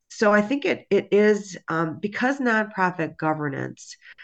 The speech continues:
board governance is so similar to for-profit board governance, that it's a win-win all around. It gives them, gives people who are serving on nonprofit boards a taste of what it's like to be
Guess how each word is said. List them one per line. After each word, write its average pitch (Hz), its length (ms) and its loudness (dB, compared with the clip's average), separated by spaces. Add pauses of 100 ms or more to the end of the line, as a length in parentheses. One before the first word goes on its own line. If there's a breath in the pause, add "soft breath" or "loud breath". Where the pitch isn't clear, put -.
(140 loud breath)
board 175 240 2
governance 143 520 -4
is 175 220 -6
so 196 180 -2
similar 185 840 -4
to 160 140 -4
for-profit 156 920 -4
board 135 300 -6
governance, - 640 -8 (480 loud breath)
that 175 400 2 (100)
it's 196 220 -6
a 311 80 4
win-win 156 560 0
all 143 260 -2
around. 131 560 -4
It 175 240 -6
gives 240 400 2
them, 160 580 0 (320 loud breath)
gives 247 320 2
people 214 380 -4
who 170 80 -2
are 165 120 2
serving 185 440 -2
on 156 220 -4
nonprofit 147 680 -4
boards 139 460 -6 (100)
a 165 80 -2 (220)
taste 208 420 -4
of 185 80 -4
what 170 200 0
it's 165 200 -6
like 147 360 -2 (140)
to 165 80 -2
be 175 360 -2